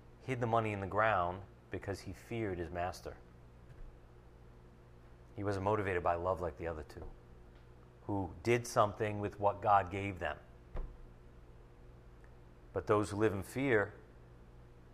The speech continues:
might see zero fruit come out of it.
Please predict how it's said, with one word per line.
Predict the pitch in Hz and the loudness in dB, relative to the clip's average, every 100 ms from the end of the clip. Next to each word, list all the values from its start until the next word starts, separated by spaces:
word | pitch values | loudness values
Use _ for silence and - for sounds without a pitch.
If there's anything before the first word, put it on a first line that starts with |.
| - - - - - - - - - | -20 -20 -18 -12 -12 -12 -18 -20 -4
might | 101 104 107 - | 4 6 4 -4
see | - 98 98 - 95 | -4 -4 -4 -6 -4
zero | 92 104 101 | 0 2 2
fruit | - - 104 - - - - - - - - - - | 0 -4 -4 -6 -16 -20 -20 -20 -20 -20 -20 -20 -14
come | - 90 | -2 4
out | 90 82 | 4 4
of | |
it. | 76 | -4